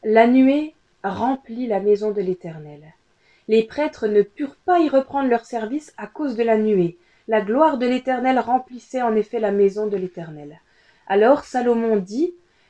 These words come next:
L'Éternel a déclaré vouloir habiter dans l'obscurité, et moi, j'ai construit une maison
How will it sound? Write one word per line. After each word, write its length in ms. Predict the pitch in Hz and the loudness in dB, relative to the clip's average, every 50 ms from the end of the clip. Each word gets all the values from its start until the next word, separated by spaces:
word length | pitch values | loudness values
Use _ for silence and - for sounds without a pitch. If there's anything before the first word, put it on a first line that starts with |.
| _ _ 196 | _ _ -4
L'Éternel 760 | 202 233 294 277 - 294 277 262 254 240 226 214 208 - - | 0 0 0 0 0 -2 -2 0 2 4 4 4 4 4 2
a 140 | - 190 185 | 0 -2 -2
déclaré 720 | 175 175 247 294 285 - 285 294 277 254 - 240 233 240 226 | -2 -2 -2 -4 -4 -2 0 0 0 0 0 0 -2 -2 -2
vouloir 400 | 220 220 208 208 202 196 - - | -2 2 2 2 2 2 0 -4
habiter 460 | - 214 214 208 214 208 - 220 202 | -4 -4 -4 -4 -8 -6 -4 -2 -2
dans 100 | 196 190 | 0 2
l'obscurité, 880 | 190 208 220 220 - - - 220 208 214 202 - _ - 170 170 - _ _ _ _ _ _ _ | 4 4 4 2 -2 -8 -8 -6 -6 -6 -8 -8 _ -10 -10 -10 -10 _ _ _ _ _ _ _
et 120 | - 226 226 | 2 2 4
moi, 340 | 220 214 220 247 294 - _ _ _ _ _ - | 4 4 4 2 0 -2 _ _ _ _ _ -10
j'ai 220 | 185 185 208 208 | 0 0 0 0
construit 500 | - 226 226 220 - - - 226 226 - | 0 -2 -6 -6 -10 -8 -6 -6 -6 -6
une 240 | - 220 208 214 214 | -6 -6 -4 -2 0
maison 460 | 226 247 240 220 202 220 220 226 226 | 0 0 0 0 -2 -4 -6 -6 -8